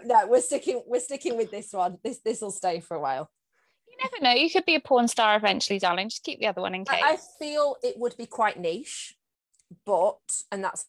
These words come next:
Speaker 1: not in capability and skill, that's in aesthetics. Um,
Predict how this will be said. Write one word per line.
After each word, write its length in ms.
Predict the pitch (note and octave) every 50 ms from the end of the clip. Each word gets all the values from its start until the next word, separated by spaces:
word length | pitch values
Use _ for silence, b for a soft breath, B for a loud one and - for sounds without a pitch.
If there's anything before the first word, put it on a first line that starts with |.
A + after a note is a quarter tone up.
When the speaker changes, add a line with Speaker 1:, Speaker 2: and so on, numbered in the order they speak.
| - -
Speaker 1:
not 240 | G3 F#3 F3+ -
in 180 | - G3 F#3 F#3
capability 580 | - - G#3+ F3+ F3+ E3+ F3 F3+ E3+ E3 - F3+
and 120 | E3+ E3+
skill, 520 | - - - - D3+ C3 D#3 F3 F#3+ - - _
that's 320 | - E3+ - - - -
in 120 | - D#3 - -
aesthetics. 800 | D3+ D3+ - - - A#2+ - - D3 E3 - - - - - - - B B B B B B -
Um, 200 | G3 F#3+ F#3 F3